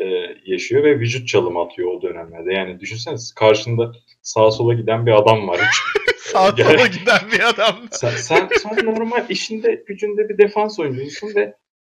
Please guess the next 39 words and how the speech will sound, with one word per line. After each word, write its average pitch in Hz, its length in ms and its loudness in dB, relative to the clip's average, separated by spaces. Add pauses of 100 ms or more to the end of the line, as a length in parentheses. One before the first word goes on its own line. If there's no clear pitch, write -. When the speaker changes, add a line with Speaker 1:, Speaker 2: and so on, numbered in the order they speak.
(200)
Speaker 1:
karşına 226 380 -4
gelip 262 320 -8
saçma 262 260 -6
sapan 359 300 -2
hareketler 349 380 -2
yapıyor. 131 280 -2
"Ya 208 260 0 (100)
ne 185 60 -2
yapıyorsun 135 420 -4
sen?" - 280 -4 (220)
gibi 170 260 -8
bir, 170 40 -6
yani 117 260 -8 (160)
Garinca 190 360 4
gibi 156 260 -6
bir 185 100 -10
durum 165 240 0
olmuş. 98 240 -8
Yani 104 200 -6 (300)
çağının 160 540 0
bir 165 100 -2
elli 156 280 0
yüz 190 200 -4
sene 156 240 -2
ötesinde 151 440 -4
adamlar. 113 520 2 (180)
İşte 330 160 -4
Speaker 2:
<laughs> - 500 -10
Speaker 1:
ama 165 300 2
biz 165 220 -4
ya 190 280 4 (580)
<laughs> 117 240 -4
yine 185 180 6
Garinca 190 460 6
da 131 120 6
bir 113 60 0
yere 104 280 10
bağlanmadı 101 600 6
bak 104 200 -2